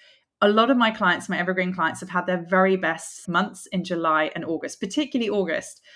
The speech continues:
August gets to be an incredible month. There are various people who kind of amateurly, like, leave everything to September, leaving so much scope for those who actually get ahead of the game and start making it clear why people should be thinking about the end of the year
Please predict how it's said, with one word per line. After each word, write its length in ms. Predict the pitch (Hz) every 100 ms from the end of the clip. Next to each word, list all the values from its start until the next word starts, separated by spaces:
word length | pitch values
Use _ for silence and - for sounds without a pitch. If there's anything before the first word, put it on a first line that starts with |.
| - -
August 300 | 240 320 -
gets 140 | -
to 60 | 208
be 120 | 196
an 80 | 185
incredible 680 | 185 - 240 269 302 254 185
month. 360 | 147 - _ _ - _ _
There 160 | 214 208
are 20 |
various 420 | 208 226 226 226
people 460 | - 214 214 160 165
who 140 | 165
kind 260 | 165 190 175
of 140 | 170 -
amateurly, 720 | 190 185 185 180 165 160 160 175
like, 220 | 165 -
leave 600 | 180 185 190 180 180 -
everything 460 | 196 180 185 165 165
to 120 | -
September, 680 | 185 170 - 165 160 196 254 - _ -
leaving 360 | 233 262 254 233
so 400 | - 240 254 277
much 280 | 262 -
scope 600 | - - 226 196 208 - _ _
for 120 | - 214
those 320 | 214 214 214
who 280 | 214 196 190
actually 360 | 196 190 208 190
get 160 | 190
ahead 260 | 185 214 208
of 60 |
the 80 | 185
game 400 | 180 170 165 175 _ _ -
and 80 | 190
start 320 | 185 202 185
making 260 | 190 185 185
it 100 | 185
clear 260 | 185 165
why 160 | 170 170
people 240 | 190 185
should 160 | 185 170
be 140 | 175
thinking 280 | 185 185 170
about 200 | 160 160
the 100 | 170
end 140 | 165
of 40 | 165
the 60 |
year 280 | 165 151 156